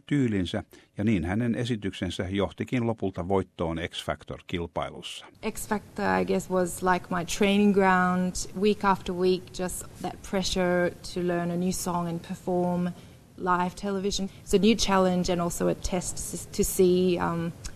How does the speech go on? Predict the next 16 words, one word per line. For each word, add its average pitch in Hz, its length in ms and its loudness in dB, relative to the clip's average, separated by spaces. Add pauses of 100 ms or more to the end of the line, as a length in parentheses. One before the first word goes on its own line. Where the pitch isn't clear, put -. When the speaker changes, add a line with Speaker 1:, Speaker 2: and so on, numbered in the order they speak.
(160)
Speaker 2:
how 196 100 6
far 180 340 6
I 180 40 2
can 170 200 -2
really 170 320 4 (220)
push 240 200 -2
myself. 185 440 0 (460)
Speaker 1:
Viime 101 320 2
vuonna 101 300 2 (160)
osana 90 440 0
Euroviisujen 87 880 -2
kuusikymmentävuotisjuhlavuotta 95 1700 -2 (460)
Australia 90 680 0
kutsuttiin 87 680 -4
osallistumaan 78 880 -2
kilpailuun. 80 640 -6